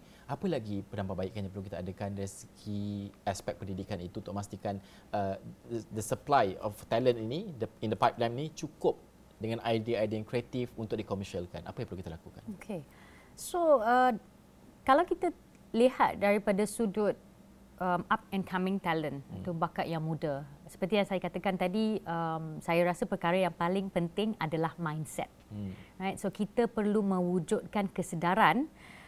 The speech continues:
Speaker 2: uh, dengan kita, our younger generation to say that the future
Speaker 1: Hmm.
Speaker 2: is about science and technology. And it's about getting, uh,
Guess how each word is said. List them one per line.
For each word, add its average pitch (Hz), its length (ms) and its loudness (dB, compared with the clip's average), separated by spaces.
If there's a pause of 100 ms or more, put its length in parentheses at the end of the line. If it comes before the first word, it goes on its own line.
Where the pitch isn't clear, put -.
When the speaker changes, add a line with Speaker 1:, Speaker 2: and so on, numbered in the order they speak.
(140)
Speaker 2:
uh, 160 560 6
dengan 208 320 6
kita, 214 500 6
our 185 380 6
younger 196 400 6
generation 185 640 2
to 175 80 0
say 196 320 2
that 160 240 -2
the 175 80 0
future 214 640 8 (240)
Speaker 1:
Hmm. - 160 -14 (640)
Speaker 2:
is 233 240 10
about 190 480 8
science 185 480 4
and 160 80 0
technology. 156 640 0 (640)
And 190 160 4
it's - 240 0
about 214 480 10
getting, 190 640 4 (480)
uh, 170 240 4